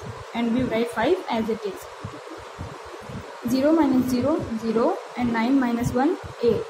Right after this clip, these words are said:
Eight minus four, four, and seven minus six, one. Come to next page, page number sixty-five.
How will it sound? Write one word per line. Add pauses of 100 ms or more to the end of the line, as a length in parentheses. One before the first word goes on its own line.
(1200)
Eight
minus
four, (160)
four, (320)
and
seven
minus
six, (200)
one. (1700)
Come
to
next
page, (400)
page
number (120)
sixty-five.